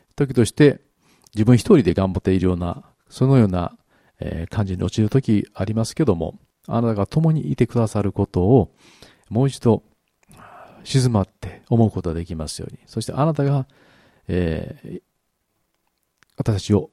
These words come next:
おぶって、抱えて歩んでくださる時もあるという、あなたの保護を感謝します。そのことを覚えてですね、あなたの前に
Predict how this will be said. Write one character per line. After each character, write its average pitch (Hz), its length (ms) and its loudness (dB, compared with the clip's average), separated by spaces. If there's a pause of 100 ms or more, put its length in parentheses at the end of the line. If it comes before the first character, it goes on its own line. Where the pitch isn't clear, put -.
(100)
お 170 80 -2
ぶ 170 100 4
っ - 40 2
て、 - 340 -16 (460)
抱 139 280 -2
え 95 60 0
て - 280 -16 (280)
歩 95 160 0
ん - 20 -2
で 95 80 -4
く 95 40 -4
だ 90 60 -6
さ 95 80 -2
る 92 60 -2
時 135 220 0
も 85 160 -2
あ 80 60 -6
る 90 80 -12
と - 100 -20
い - 40 -20
う、 - 20 -20 (300)
あ 110 60 -6
な 110 80 -4
た 120 120 -4
の 110 80 0
保 110 160 0
護 95 100 0
を 82 40 -4
感 82 200 -8
謝 82 200 -12
し - 160 -12
ま 85 120 -8
す。 - 200 -12 (540)
そ - 120 0
の 113 80 4
こ 107 120 2
と 107 140 0
を 107 180 2 (640)
覚 135 240 6
え - 40 0
て - 100 -12
で - 60 -14
す - 100 -20
ね、 - 120 -20 (1400)
あ 110 80 0
な 107 80 2
た 101 160 -2
の 104 120 -2
前 110 240 2
に 90 220 -4